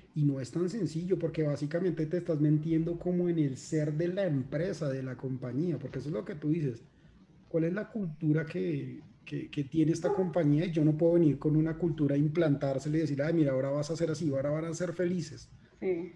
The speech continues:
Speaker 1: Sino que es, bueno, ¿cuál es? Y, y hacia dónde la quieres llevar. Eso, eso me parece un reto y, y que no pasa de la noche a la mañana. No es algo que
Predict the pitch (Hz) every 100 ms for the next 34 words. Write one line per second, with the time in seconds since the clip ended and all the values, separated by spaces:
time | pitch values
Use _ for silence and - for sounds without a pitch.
0 | - 165 156 151 139 160 165 - 165 160
1 | 180 254 302 - - - - - - 143
2 | 151 156 143 156 139 131 139 156 151 135
3 | 151 147 135 143 143 147 151 156 160 135
4 | 143 143 147 156 156 160 170 151 160 151
5 | 147 143 143 143 156 175 185 175 139 151
6 | 151 175 143 143 151 120 127 127 143 143
7 | 151 165 143 123